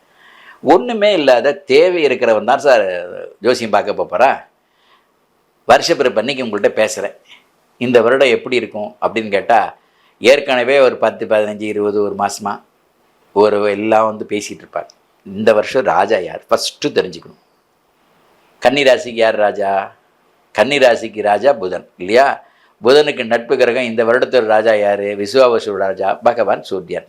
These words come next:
சூரியனும் புதனும் எப்போதுமே சேர்ந்து இருக்கிறவங்க. அவங்க பெரும்பாலான இடங்கள்ல சேர்ந்து தான் இருப்பாங்க. வழக்கமா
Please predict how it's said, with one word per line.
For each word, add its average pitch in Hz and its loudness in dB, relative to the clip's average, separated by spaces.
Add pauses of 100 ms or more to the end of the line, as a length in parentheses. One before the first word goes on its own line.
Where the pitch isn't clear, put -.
சூரியனும் 147 -2
புதனும் 117 -4
எப்போதுமே 127 0
சேர்ந்து 117 -4
இருக்கிறவங்க. 82 -14 (1000)
அவங்க 110 0 (100)
பெரும்பாலான 135 6
இடங்கள்ல 120 0 (100)
சேர்ந்து 117 0
தான் 123 6
இருப்பாங்க. 90 -4 (460)
வழக்கமா 131 2